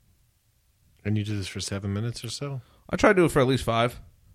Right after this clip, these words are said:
Speaker 1: Now you, you just sit in
Speaker 2: Just
Speaker 1: a relaxed, comfy position. You
Speaker 2: Yeah.
Speaker 1: don't, you don't
Speaker 2: You can do it
Speaker 1: cross
Speaker 2: laying
Speaker 1: your
Speaker 2: down. I've done it laying down.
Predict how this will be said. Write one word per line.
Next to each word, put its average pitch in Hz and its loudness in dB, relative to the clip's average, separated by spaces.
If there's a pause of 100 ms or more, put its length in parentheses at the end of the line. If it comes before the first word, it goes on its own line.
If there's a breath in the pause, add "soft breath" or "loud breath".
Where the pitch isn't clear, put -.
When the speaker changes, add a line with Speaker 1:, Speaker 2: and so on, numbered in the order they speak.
(520)
Speaker 1:
Now 110 -2
you, 104 -2 (200)
you 120 -6
just 107 -4
sit - -2 (420)
in 123 -4
Speaker 2:
Just 104 2
Speaker 1:
a 107 -2
relaxed, 113 -2
comfy 117 0
position. 101 -4 (100)
You 139 2
Speaker 2:
Yeah. 156 4
Speaker 1:
don't, 117 -6
you 120 -2
don't 110 2
Speaker 2:
You 135 4
can - 0
do 117 10
it - 8
Speaker 1:
cross 156 4
Speaker 2:
laying 151 4
Speaker 1:
your 120 0
Speaker 2:
down. 123 0
I've 135 -2
done 175 2
it 135 0
laying 120 0
down. 117 -2